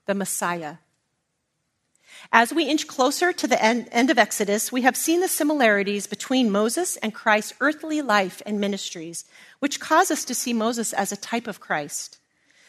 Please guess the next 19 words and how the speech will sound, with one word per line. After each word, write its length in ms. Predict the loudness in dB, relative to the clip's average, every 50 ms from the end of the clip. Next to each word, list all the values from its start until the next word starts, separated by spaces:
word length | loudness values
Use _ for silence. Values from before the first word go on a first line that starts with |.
| _ _
But 120 | 0 0 0
here 320 | 2 4 4 4 4 4
we 100 | 2 0
see 240 | 0 -2 -4 -4 -4
one 480 | -4 -2 0 0 0 0 0 -2 -2 2
big 300 | 4 4 4 4 2 0
difference 340 | 0 0 0 -2 -8 -8 -8
between 360 | -10 -10 -6 -4 -4 -4 -6
Christ 560 | -6 -2 2 4 4 4 2 -2 -6 -10 -6 -2
and 200 | -2 0 0 0
Moses 400 | 0 -2 -2 -4 -6 -6 -6 -4
as 200 | -2 -2 -2 -2
mediators 720 | -2 -2 -2 -2 -2 -2 -2 -2 -4 -6 -8 -10 -12 -8 -4
at 140 | -4 -4 -2
the 100 | -4 -4
end 220 | -2 -2 0 -2 -2
of 80 | -4
chapter 360 | -2 0 0 0 0 -2 -10
thirty-two. 760 | -10 -6 -6 -6 -6 -6 -6 -10 -10 -8 -8 -8 -8 -8 -12